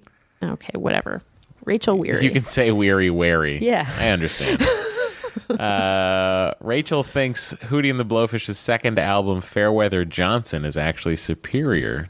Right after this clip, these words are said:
Speaker 2: to their debut album, Cracked Rear View.
Speaker 1: James Studman.
Speaker 2: Uh, James's favorite day of the week is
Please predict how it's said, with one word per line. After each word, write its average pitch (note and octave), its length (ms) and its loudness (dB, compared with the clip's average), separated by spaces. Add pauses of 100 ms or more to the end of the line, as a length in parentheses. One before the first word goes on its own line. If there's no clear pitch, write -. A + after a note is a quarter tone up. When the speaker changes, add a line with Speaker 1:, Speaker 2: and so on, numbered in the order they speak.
Speaker 2:
to - 160 -6
their E2 180 2
debut D2 480 0
album, - 320 0
Cracked - 460 -4
Rear A#2+ 220 2
View. - 260 -6 (1400)
Speaker 1:
James F#3 540 2
Studman. F3+ 880 -2 (240)
Speaker 2:
Uh, F2+ 340 2 (100)
James's C3 540 2
favorite F#2 460 2
day E2+ 220 4
of D#2 120 -2
the E2 100 0
week D2+ 340 -4
is D2+ 280 -6